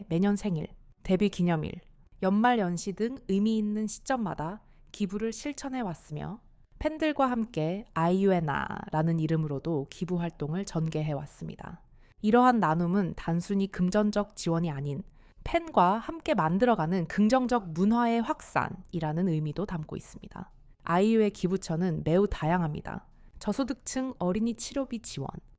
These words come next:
독거노인 난방비 후원, 장애인 복지시설 개선, 난치병 환자 후원 등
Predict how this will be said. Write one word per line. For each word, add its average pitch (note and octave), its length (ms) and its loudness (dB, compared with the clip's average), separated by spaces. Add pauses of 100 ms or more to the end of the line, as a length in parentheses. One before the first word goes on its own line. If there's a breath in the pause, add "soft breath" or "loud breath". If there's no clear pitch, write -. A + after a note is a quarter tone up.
(120)
독거노인 G#3 480 6
난방비 F3+ 460 4
후원, D#3 300 0 (380)
장애인 G3 360 0
복지시설 G#3+ 560 -4
개선, C#3+ 320 -6 (480)
난치병 B3+ 640 4
환자 B3 400 2
후원 C#4 420 2
등 F3 240 0